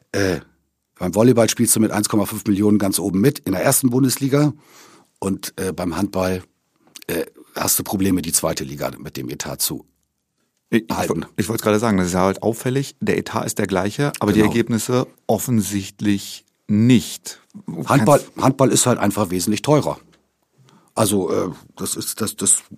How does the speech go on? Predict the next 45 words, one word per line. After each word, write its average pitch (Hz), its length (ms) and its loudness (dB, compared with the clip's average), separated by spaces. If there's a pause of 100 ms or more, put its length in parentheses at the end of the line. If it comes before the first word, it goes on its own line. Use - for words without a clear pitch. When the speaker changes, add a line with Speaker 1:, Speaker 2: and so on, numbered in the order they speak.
(180)
Speaker 1:
schlicht - 380 -4
und 101 100 0
ergreifend. 110 600 0
Äh, 92 200 -4
die 117 100 -2
Profis 139 360 4
kosten, 120 280 2 (200)
wenn - 80 -6
man 120 120 4
Erstliga-Profis 120 760 0
im 113 120 0
Handball 127 260 4
bezahlen 117 440 2
will, 113 180 2 (560)
äh, 95 260 -2 (180)
ich - 160 -8
hab 87 100 -6
da 98 80 0
jetzt 90 220 0
keine 92 240 2
genauen 87 320 4
Zahlen, 92 200 0
aber 87 100 -2
braucht 90 140 -2
man 80 240 -4
wesentlich 82 520 0
mehr 73 160 -6
als 73 160 -4
im 69 100 -10
Volleyball, 67 380 -8
das - 140 -8
ist - 140 0
so. - 220 -6 (140)
Speaker 2:
Dann 95 160 -2
muss 139 140 -2
ich 120 100 -2
jetzt 120 160 -6
mal 104 80 2
ganz 101 180 0
spitz - 260 -2
nachfragen, 113 540 -2
also 98 180 -4
das 92 200 -6
heißt, 107 220 -4
Geld 101 420 0